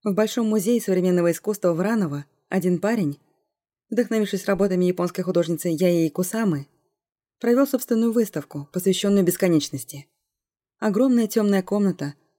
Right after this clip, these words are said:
со всех сторон покрытая зеркалами, была сплошь увешана светящимися звездами разных форм и размеров. Для того, чтобы посетители в полной мере уловили нужные эмоции,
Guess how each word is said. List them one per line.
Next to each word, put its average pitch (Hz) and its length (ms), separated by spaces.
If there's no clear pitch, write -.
со - 180
всех 247 200
сторон 240 260
покрытая 196 400
зеркалами, 185 680
была 240 220
сплошь 226 280
увешана 196 380
светящимися 175 540
звездами 156 420
разных 156 320
форм 170 240
и 165 60
размеров. 147 560
Для 226 220
того, 240 200
чтобы 240 220
посетители 208 480
в 185 80
полной 190 240
мере 190 240
уловили 170 320
нужные 170 380
эмоции, 165 580